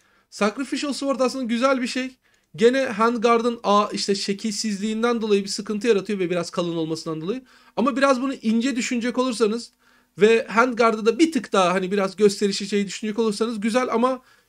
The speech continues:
gene şuradan çıt eder kırılır yani. Çünkü kılıçlar, e, e, her şey arkadaşlar, dünyadaki her şey en ince noktası kadar e, şeydir, sağlamdır biliyorsunuz ki. Bir zincir en zayıf halkası kadar güçlüdür.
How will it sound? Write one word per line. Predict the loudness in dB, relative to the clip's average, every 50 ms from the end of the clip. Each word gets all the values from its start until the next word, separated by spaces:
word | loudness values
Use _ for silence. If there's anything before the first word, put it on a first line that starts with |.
| _
gene | 4 4 6 6
şuradan | 4 2 -2 0 0 0 0 0 -2
çıt | -6 -4 0 0
eder | 2 4 4 2 2
kırılır | 2 2 2 4 4 4
yani. | 4 4 4 4 2 -2 -4
Çünkü | -6 -8 -10 -10 -8 -6
kılıçlar, | -6 -6 -6 -4 -4 -4 -4 -4 -6 -8 _ _ _ _ _ _ _ _ _ _ _ 0
e, | 2 4 4 2 2 -2 0 4
e, | 4 4 4 2 -4 -10
her | -8 0 4 4 4 4
şey | 4 2 2 2 2 2 0
arkadaşlar, | -2 -2 -2 -2 -4 -6 -6 -6
dünyadaki | -4 -2 0 0 0 0 2 2
her | 2 2 2
şey | 0 -2 -4 -6 -8 _ _ _ _ _ _ _
en | 8 8 8 8 6 0 -8 _
ince | -2 0 0 0 2 4 4 4 4
noktası | 4 -2 -2 -2 -4 -4 -4 -6 -4
kadar | -4 -2 2 2 2 2 0 -4 -12 _ _ _ _ _ _ _ _ _
e, | 0 2 2 4 2 2 2
şeydir, | 2 4 4 4 4 2 -4
sağlamdır | -2 0 2 4 4 4 4 2 2 -2 -6 -6 -6
biliyorsunuz | -4 -4 -4 -4 -4 -8 -12 -10
ki. | -10 -8 -8
Bir | -8
zincir | -8 -8 -8 -6 -6 -6 -6 -2 -2
en | -2 -2 0
zayıf | 0 -2 -2 0 0
halkası | -2 -2 -2 -4 -8 -8
kadar | -8 -6 -4 -4
güçlüdür. | -6 -6 -8 -12 -12 -12 -14 -14